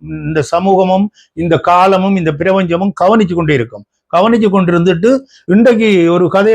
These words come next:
ஒரு, ஒரு நடவடிக்கை நடந்தால் இந்த நடவடிக்கை சரியோ புள்ளையோன்றது தெரியாது, ஓ, ஓன்ற மாதிரி இருக்கும்.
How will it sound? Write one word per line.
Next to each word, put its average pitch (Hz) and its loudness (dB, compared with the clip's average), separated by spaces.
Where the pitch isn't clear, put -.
ஒரு, 180 0
ஒரு 175 0
நடவடிக்கை 208 -2
நடந்தால் 196 -2
இந்த 190 -8
நடவடிக்கை 202 -4
சரியோ 220 0
புள்ளையோன்றது 208 0
தெரியாது, 208 2
ஓ, 220 2
ஓன்ற 233 0
மாதிரி 180 0
இருக்கும். 127 -8